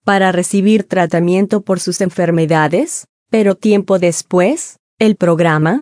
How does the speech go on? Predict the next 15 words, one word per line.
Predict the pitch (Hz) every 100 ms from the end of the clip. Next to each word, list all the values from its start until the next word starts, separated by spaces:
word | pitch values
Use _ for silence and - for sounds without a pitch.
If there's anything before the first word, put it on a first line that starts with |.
| -
Chisme | 254 247 220 208
No | 202
Like | 175 170 156 - 185 339
reveló | 196 185 170 175 185
que | 185 196
el | 180
artista | 160 - 233 - 247
estaba | 214 220 208 190
en | 185
un | 190
centro | - 196 196 190 196
de |
rehabilitación | 196 190 180 190 180 160 160 190 185
de | 180
drogas, | 165 170 160 156 240 349 -